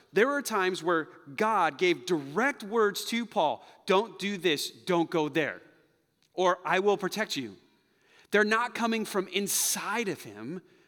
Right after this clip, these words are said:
They're coming from outside. Direct divine words. Now, this is very important, because what we don't want to do is see discomfort as a red light.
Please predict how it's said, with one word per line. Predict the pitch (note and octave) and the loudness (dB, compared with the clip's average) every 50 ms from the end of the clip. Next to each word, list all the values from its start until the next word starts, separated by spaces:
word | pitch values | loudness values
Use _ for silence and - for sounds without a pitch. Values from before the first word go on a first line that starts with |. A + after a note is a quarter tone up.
| _ _ _ _ _ _ | _ _ _ _ _ _
They're | _ - | _ -14
coming | - E3 F#3 F#3+ | -6 -2 -2 -2
from | F3 F#3 F#3+ F3+ - | -2 -4 -6 -4 -2
outside. | E3 G#3 B3 - - - - B2+ G2+ F#2+ F#2+ - _ _ _ - | 0 0 0 -2 -4 -8 -10 -10 -12 -16 -20 -20 _ _ _ -10
Direct | - C#3+ C3 C3+ E3 F#3 G#3 - - - - - _ _ _ _ _ _ _ | -8 -4 -2 0 0 0 0 -2 -6 -16 -18 -18 _ _ _ _ _ _ _
divine | - E3 D3 E3+ E3+ D#3 D3+ D3+ D3+ D3 D3 D3+ D3+ D3+ - _ _ _ | -6 -4 0 0 0 0 0 -2 -4 -4 -4 -6 -6 -10 -14 _ _ _
words. | - B2+ C#3 B2+ A2 F#2+ F#2 - - - - - - - _ _ _ _ _ _ _ _ _ _ _ _ _ _ _ _ _ | -6 -4 -4 -4 -4 -6 -10 -16 -18 -16 -16 -18 -18 -20 _ _ _ _ _ _ _ _ _ _ _ _ _ _ _ _ _
Now, | - D3+ | -6 -6
this | E3 D#3 E3 | -4 -4 -6
is | C3+ | -4
very | B2 D#3+ D#3+ E3+ D#3+ | -2 0 0 0 0
important, | D3+ - - C3+ A2+ G2 F2+ F#2+ - - _ _ _ _ _ _ _ _ _ _ _ _ _ _ _ _ _ _ _ _ _ _ _ _ _ _ _ _ _ _ _ _ _ _ _ _ _ _ _ _ _ | -2 -2 -4 -8 -8 -8 -10 -14 -18 -20 _ _ _ _ _ _ _ _ _ _ _ _ _ _ _ _ _ _ _ _ _ _ _ _ _ _ _ _ _ _ _ _ _ _ _ _ _ _ _ _ _
because | - D#3 D#3+ E3+ E3+ | -6 -4 -2 0 0
what | E3 | 2
we | D#3+ E3+ | 2 2
don't | E3 F#3+ A3 - | 4 2 2 2
want | A3+ A3+ F#3+ | 0 0 0
to | D3 | 0
do | B2 A#2+ A2+ G#2+ A#2+ C3+ E3 G#3 G#3+ F#3+ E3+ - _ _ _ _ _ _ _ _ _ _ _ _ _ _ _ _ _ _ _ _ _ _ _ _ _ _ _ _ _ _ _ _ _ - | -2 -2 -4 -4 -4 -4 -6 -6 -8 -10 -18 -20 _ _ _ _ _ _ _ _ _ _ _ _ _ _ _ _ _ _ _ _ _ _ _ _ _ _ _ _ _ _ _ _ _ -6
is | D#3 D3+ - | -4 -2 -2
see | - F3 F#3 E3+ | -2 -2 -4 -6
discomfort | C3+ A#2+ D#3+ D#3 - - - - - F#3+ G#3+ G3+ - - B2 A#2 A#2+ - - - _ _ _ _ _ _ _ _ | -4 0 0 0 0 -2 -8 -8 -6 -6 -6 -6 -6 -6 -6 -6 -6 -8 -12 -18 _ _ _ _ _ _ _ _
as | C3 C3 A#2 | -10 -8 -8
a | B2 | -6
red | A2+ A#2+ A#2+ A#2 | -6 -6 -4 -2
light. | A#2 A2 F#2+ D2 - | -4 -4 -4 -6 -10